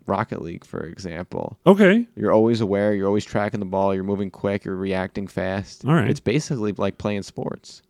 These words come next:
Speaker 2: Okay.
Speaker 1: In my opinion.
Speaker 2: Yeah. So, so it's a, it's anything where you are hyper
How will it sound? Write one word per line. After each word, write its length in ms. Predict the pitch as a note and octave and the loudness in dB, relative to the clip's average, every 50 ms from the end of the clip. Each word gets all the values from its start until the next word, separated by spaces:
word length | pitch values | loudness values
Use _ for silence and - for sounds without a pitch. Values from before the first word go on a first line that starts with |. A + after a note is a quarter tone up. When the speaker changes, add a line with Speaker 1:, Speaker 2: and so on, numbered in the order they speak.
| _ _ | _ _
Speaker 2:
Okay. 300 | C3+ D3+ - A#2 A2+ C#3 - | -2 0 0 0 -2 -4 -6
Speaker 1:
In 140 | G#2+ G2 | -6 -6
my 100 | F#2+ E2+ | -6 -6
opinion. 400 | D#2 - - A#2 - - - - - - _ | -6 -4 -4 -6 -6 -6 -10 -12 -14 -10 _
Speaker 2:
Yeah. 240 | - C#3+ A#2+ F2+ D#2 - - _ _ _ _ | 2 2 2 2 0 -4 -10 _ _ _ _
So, 320 | _ - - C3+ A#2 A2+ - - | _ 2 4 4 4 4 2 -2
so 220 | - - C3 A#2+ | 2 4 6 6
it's 160 | A#2 A2 - | 6 6 6
a, 300 | A#2+ A2 G#2+ G#2 G2 F#2+ - _ | 8 8 8 8 6 2 0 _
it's 220 | G#2+ A2 - - - | 0 0 2 0 2
anything 720 | - A#2 A#2 A#2+ G#2 - A#2+ A2+ A2 G#2+ G#2 G#2+ - - _ _ - | 4 6 6 6 6 6 8 8 8 8 6 2 0 -4 _ _ -2
where 480 | G#2 G#2+ G#2 G2+ F#2+ F#2+ F2+ F2 E2 - | 2 4 4 4 4 4 2 0 -2 -2
you 560 | G2+ G2+ G#2 G#2 G2+ G2+ G2 F#2+ F#2 F2+ E2+ - _ _ _ _ | -2 0 2 2 4 4 2 2 2 0 -2 -6 _ _ _ _
are 380 | G2+ G2 F#2 F2+ F2 F2 E2 - - _ _ _ _ _ _ _ _ _ _ _ _ _ _ _ _ _ _ _ _ _ _ _ _ | -2 0 2 2 0 0 -2 -6 -12 _ _ _ _ _ _ _ _ _ _ _ _ _ _ _ _ _ _ _ _ _ _ _ _
hyper 800 | - - C3+ C#3 C3+ - - C3+ B2 A#2 A#2 A2 G#2+ G2+ G2 - | -2 4 6 6 6 8 8 8 8 10 8 8 6 4 2 -2